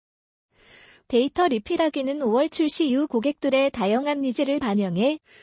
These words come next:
지속적으로 기능이 향상되어 왔다. 유월 중에는 리필 쿠폰 가족 간 선물하기 기능이 추가됐고 이달 십구 일에는 리필한 데이터를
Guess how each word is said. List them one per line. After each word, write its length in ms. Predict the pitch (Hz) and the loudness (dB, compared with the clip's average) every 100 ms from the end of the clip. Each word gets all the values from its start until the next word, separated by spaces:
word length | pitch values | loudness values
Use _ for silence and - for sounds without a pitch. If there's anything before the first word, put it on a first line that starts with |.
| - _ | -20 _
지속적으로 680 | - 240 349 349 339 320 311 | -4 -2 0 0 0 0 0
기능이 500 | 254 214 196 262 285 | 0 0 2 0 -2
향상되어 480 | 359 359 359 339 | -4 -4 -2 2
왔다. 540 | 277 202 _ 165 170 185 _ _ _ 220 | 2 0 _ -2 -2 -4 _ _ _ -4
유월 340 | 254 311 330 | 2 4 2
중에는 480 | 320 294 262 277 269 | 0 -4 -2 -2 0
리필 320 | 220 - 349 | -2 0 -2
쿠폰 420 | - 349 - 359 | -2 -6 -6 -6
가족 320 | 285 220 285 | -4 -2 -2
간 200 | - 302 | 0 0
선물하기 560 | 320 381 381 370 302 311 | 0 -2 2 2 2 -2
기능이 420 | - 220 269 302 | 0 -2 0 -4
추가됐고 800 | - 370 302 226 185 _ 254 302 - _ - - _ | -6 -2 -2 -2 -8 _ 0 0 -4 _ -20 -20 _
이달 260 | 214 277 311 | -2 0 0
십구 340 | 349 - 392 | -2 0 2
일에는 440 | 370 294 262 269 | 2 2 -2 -2
리필한 480 | 226 226 - 311 320 | -2 -2 0 0 0
데이터를 720 | 302 226 277 190 175 285 339 | -2 -2 -2 -4 0 0 0